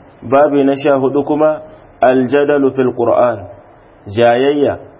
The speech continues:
da ta zo cikin Alqur'ani. Me bayani akan wannan dan ka sani, ka san yadda abin yake.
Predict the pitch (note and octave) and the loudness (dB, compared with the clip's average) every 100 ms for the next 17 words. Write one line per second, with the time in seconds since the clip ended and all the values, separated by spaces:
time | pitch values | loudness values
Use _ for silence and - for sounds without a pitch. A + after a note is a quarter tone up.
0 | - G#2+ B2 B2+ C3 C3 C#3 B2+ A#2 G#2+ | -12 -6 -2 0 -2 -2 -2 -2 -2 -2
1 | - A2+ A2 F#2 - - - - - - | 0 0 -2 -8 -16 -20 -20 -20 -20 -10
2 | A2+ B2+ B2 A#2+ B2+ B2+ A#2 G#2 A#2 B2 | -2 -2 0 2 2 0 -2 -4 -4 -4
3 | G#2+ G#2 B2 B2 - - - - B2+ C3 | -4 -2 -4 -4 -12 -20 -20 -4 -2 -2
4 | A2+ A#2+ C#3 B2 G#2+ G#2+ B2 B2+ A2+ A2 | -4 -2 0 0 -4 -4 -4 -2 -2 -2
5 | A#2 G#2+ G2 F2 | -2 -4 -6 -14